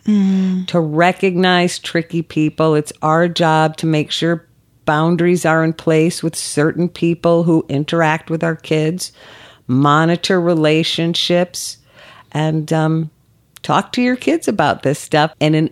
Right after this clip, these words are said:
Speaker 2: empowering, fun way.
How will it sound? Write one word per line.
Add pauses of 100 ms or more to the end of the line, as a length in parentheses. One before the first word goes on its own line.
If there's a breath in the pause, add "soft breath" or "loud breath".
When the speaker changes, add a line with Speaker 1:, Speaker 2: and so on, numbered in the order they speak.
Speaker 2:
empowering, (160)
fun
way.